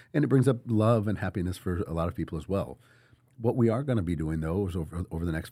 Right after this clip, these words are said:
four weeks or so, is we're talking about love. We're talking about relationships. We're talking about the things that actually matter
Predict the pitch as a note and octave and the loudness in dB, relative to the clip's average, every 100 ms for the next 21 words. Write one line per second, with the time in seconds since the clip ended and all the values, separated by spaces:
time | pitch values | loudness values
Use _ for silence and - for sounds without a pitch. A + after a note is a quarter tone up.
0 | - E2 D#2 G2 E2+ - D#2 F2+ - _ | -6 -4 -2 -2 -6 -6 -4 -4 -6 _
1 | _ _ _ - G#2+ G2+ A2 C3 B2+ F#2+ | _ _ _ -4 -2 0 0 2 2 0
2 | - E2 G2+ G2 F#2 - - G2 A2 F#2 | -2 -4 -4 -4 -6 -12 -8 -6 -4 -4
3 | D#2 D2 F2 G#2 D2 - - - - G#2 | -6 -4 -4 -4 -8 -8 -12 -14 -10 -8
4 | B2 A#2 A2+ - - G#2 A2 A2 G2+ - | -4 -2 -2 -6 -8 -2 0 0 -2 -10
5 | - _ - - G#2 - F#2 E2+ D#2+ E2+ | -20 _ -6 -4 -6 -6 -4 -2 0 0
6 | G#2 F2 C2+ | -2 -2 -6